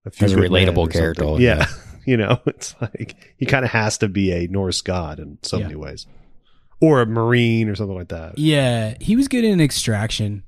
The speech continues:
Speaker 3: the, that Netflix,
Speaker 1: Yeah.
Speaker 3: uh, action movie. Not so good in Spiderhead, which is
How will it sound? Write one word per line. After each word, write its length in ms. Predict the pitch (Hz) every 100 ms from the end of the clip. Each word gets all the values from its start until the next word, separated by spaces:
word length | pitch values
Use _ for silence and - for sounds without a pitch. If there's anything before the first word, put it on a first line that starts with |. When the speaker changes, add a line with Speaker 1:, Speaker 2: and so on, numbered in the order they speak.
| _
Speaker 3:
the, 260 | 117 110 104 107
that 220 | 110 107
Netflix, 680 | 107 - 113 104 - -
Speaker 1:
Yeah. 160 | 156 123
Speaker 3:
uh, 360 | 101 98 95 95
action 320 | - 101 -
movie. 140 | 98 101
Not 240 | 135 160
so 120 | 156
good 160 | 127 123
in 60 | 107
Spiderhead, 580 | - 110 107 95 95 95
which 180 | 95
is 160 | 104